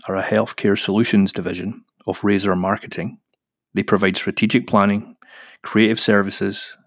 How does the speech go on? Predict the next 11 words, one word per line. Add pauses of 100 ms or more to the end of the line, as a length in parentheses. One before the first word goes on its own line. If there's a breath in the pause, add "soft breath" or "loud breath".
(120)
and
use
their
own
highly
configurable (360)
technology (240)
to
help
move
patients